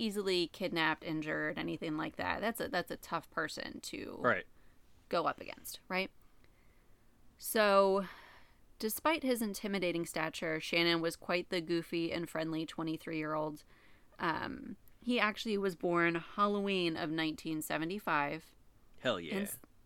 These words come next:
Speaker 1: yes. Uh, blonde hair, blue eyes. Um, I don't know why I mentioned this, but I guess at the time he was also in the process of having a black dragon tattooed on his right bicep. So,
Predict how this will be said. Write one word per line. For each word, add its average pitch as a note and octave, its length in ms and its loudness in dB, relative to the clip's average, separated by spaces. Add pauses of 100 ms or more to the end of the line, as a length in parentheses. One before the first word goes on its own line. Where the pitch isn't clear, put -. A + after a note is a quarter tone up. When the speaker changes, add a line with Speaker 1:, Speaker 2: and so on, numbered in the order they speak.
(120)
Speaker 1:
yes. - 320 -8 (800)
Uh, F3+ 160 2
blonde G3 380 4
hair, F#3 180 2
blue E3 260 -2
eyes. A#3 640 0 (920)
Um, E3+ 640 2 (1400)
I A3 80 -2
don't C4+ 100 2
know B3 60 4
why G3 100 6
I F3+ 60 4
mentioned E3+ 360 2
this, E3 160 2
but F3+ 140 2
I F#3 80 4
guess A3+ 260 0 (200)
at G3 100 -2
the G3 60 -2
time F3 220 -2
he E3+ 100 -2
was F3 100 0
also E3+ 240 2
in E3+ 40 -2
the E3 60 0
process E3 460 0
of - 80 -10
having E3+ 280 0
a D#3+ 60 0
black E3 460 -4
dragon F#3 540 2
tattooed G3+ 540 -2
on F#3 120 0
his D#3+ 200 -4
right E3 280 -2
bicep. E3+ 560 -4 (1300)
So, F3 580 -2